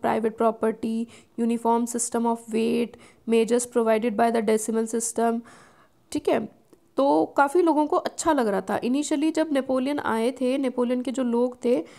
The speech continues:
उनको मतलब, अ, फ्रीडम, लोगों ने बहुत अच्छे से वेलकम किया था, ठीक है। कैसे कि मतलब वो ये सोचते थे कि ये बहुत मसीहा है हमारे लिए और हमारी हर प्रॉब्लम का सॉल्यूशन करेंगे। लेकिन धीरे धीरे जब वो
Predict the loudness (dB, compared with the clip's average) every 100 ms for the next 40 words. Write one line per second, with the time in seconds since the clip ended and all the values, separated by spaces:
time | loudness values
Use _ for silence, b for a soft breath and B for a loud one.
0 | B B -4 -2 2 2 2 0 0 0
1 | -2 -4 0 2 2 0 -2 0 0 0
2 | -2 -4 0 2 0 0 0 0 0 0
3 | 0 -2 -6 -6 -2 0 0 0 -2 -4
4 | -2 -4 -4 -8 -12 -16 _ _ _ b
5 | b b _ _ _ -10 -4 -2 -2 -4
6 | B B B _ 0 2 2 -2 -4 B
7 | B _ -4 -2 0 -2 -6 -4 -2 0
8 | 0 -2 -4 -4 -4 -2 2 2 2 2
9 | 0 0 0 0 2 2 2 0 0 -2
10 | -2 -2 -2 0 0 0 0 -2 -2 -2
11 | -4 -4 -2 -4 -4 -4 -4 -4 -4 -4
12 | -4 B B B _ 0 0 0 -2 -2
13 | -2 -2 0 0 0 0 0 0 0 2
14 | 0